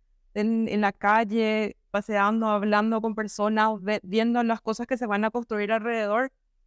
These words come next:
Y si vos sabes lo que va a haber en diez años en esa zona, vas a saber que tu propiedad que está ahí va a aumentar de valor. Por eso es importante que concurras a un asesor inmobiliario y que ese asesor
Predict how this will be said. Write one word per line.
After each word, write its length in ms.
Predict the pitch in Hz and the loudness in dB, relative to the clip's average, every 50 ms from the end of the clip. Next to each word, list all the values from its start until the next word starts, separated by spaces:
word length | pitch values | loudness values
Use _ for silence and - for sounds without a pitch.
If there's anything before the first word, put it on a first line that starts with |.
| _ _ _ | _ _ _
Y 80 | - 208 | -8 -4
si 100 | 262 254 | 0 2
vos 160 | 285 320 311 | 2 2 2
sabes 380 | 359 330 294 262 247 247 254 240 | 2 2 4 4 2 2 0 -2
lo 100 | 233 220 | -4 -4
que 100 | 220 220 | -2 -2
va 220 | 214 214 226 247 | 0 2 4 4
a 60 | 247 | 2
haber 320 | 233 208 220 214 214 208 - | 2 0 0 0 0 -2 -2
en 220 | - 208 214 208 | -2 -2 -2 0
diez 200 | 208 240 269 269 - | 2 2 0 0 0
años 360 | - 233 247 247 240 220 208 | 0 0 2 2 0 0 0
en 120 | 220 214 220 | -2 -2 -2
esa 200 | 226 - 269 262 - | -2 -2 -4 -6 -4
zona, 420 | - 269 277 254 240 233 262 285 _ _ _ _ _ _ _ _ _ _ _ _ _ _ _ _ _ _ _ _ | -4 -2 0 0 0 0 -2 -4 _ _ _ _ _ _ _ _ _ _ _ _ _ _ _ _ _ _ _ _
vas 180 | - 254 269 302 311 - | 4 4 4 4 4 2
a 60 | 302 | 2
saber 340 | 269 254 262 277 311 339 - | 2 2 2 2 0 0 -2
que 100 | - 294 | -4 -6
tu 120 | - 269 | -4 -2
propiedad 420 | 302 294 285 - 262 226 214 220 | -2 -2 -2 0 -2 -2 -2 -2
que 80 | - 247 | -2 -4
está 220 | 247 - 240 233 | -4 -2 0 0
ahí 180 | 226 226 240 240 | 0 0 0 0
va 120 | 220 220 | 0 2
a 80 | 214 220 | 2 2
aumentar 540 | 233 247 240 240 226 220 - 214 220 226 240 | 2 0 -2 -4 -4 -2 0 2 2 2 2
de 100 | 233 226 | 0 -2
valor. 380 | 220 202 196 185 180 180 185 - _ _ _ _ _ _ _ _ _ | -2 -2 -2 -2 -4 -6 -8 -12 _ _ _ _ _ _ _ _ _
Por 140 | - 233 226 | 0 2 2
eso 220 | 233 240 269 277 | 4 2 2 0
es 80 | 262 254 | 0 0
importante 560 | 262 240 277 269 240 - 220 226 214 226 226 | 0 0 0 0 0 0 0 0 0 -2 -2
que 220 | - 233 226 - _ _ | -2 -4 -4 -6 _ _
concurras 680 | - 220 220 202 214 233 269 302 302 285 254 233 233 | -8 -8 -6 -6 -4 -2 -2 0 0 0 0 0 0
a 160 | 220 208 196 | 0 -2 0
un 180 | 196 190 196 202 | 0 -2 -2 -2
asesor 340 | 202 196 208 202 - 185 180 | -4 -4 -6 -4 -4 -4 -4
inmobiliario 680 | 185 196 196 202 202 185 190 185 180 185 190 196 202 - | -2 -2 -2 -2 -2 0 0 0 0 0 -2 -4 -4 -6
y 120 | - 208 - | -10 -10 -4
que 160 | - 214 202 | -2 0 0
ese 140 | 208 - 247 | 0 0 -2
asesor 580 | 247 - 262 - - - 214 214 214 214 - | -2 -2 -4 -4 -4 -2 0 0 0 -2 -4